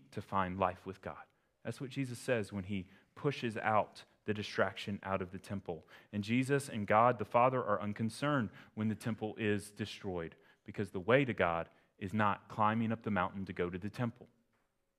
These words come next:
The way to God is going to Jesus. So clearly, okay, part one, Jesus says the temple's gonna be destroyed. He gives information about that. He gives warning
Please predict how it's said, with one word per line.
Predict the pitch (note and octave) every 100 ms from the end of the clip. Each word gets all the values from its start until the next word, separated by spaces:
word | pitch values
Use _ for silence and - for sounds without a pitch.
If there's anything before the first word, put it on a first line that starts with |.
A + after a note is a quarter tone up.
| _ _ -
The |
way | G2 G2+
to | F#2+
God | F#2 F2+
is | E2+
going | - E2+ D#2+
to |
Jesus. | - F#2 E2 - - _ _ _ _ _ _ _ _ _ _ -
So | D3+
clearly, | C#3+ F3+ G2 -
okay, | G#2 B2+ A#2+ - -
part | D#3+ C3
one, | E2 - _ _ _ _ _ _ - _
Jesus | E3 E3+ D#3
says | D#3+
the | C3
temple's | B2 B2+ A#2
gonna | A2+ G#2
be | F#2
destroyed. | F2+ - D#2+ D#2 _ - - -
He | - D#3+
gives | E3+
information | E3+ E3+ E3+ E3+ F#3+ - F#2+ F2
about | A2 A2 G2+
that. | - F2 - - -
He | D3+
gives | D#3+ E3 B2+
warning | B2+ D3+ F3 F3 G#2+ F#2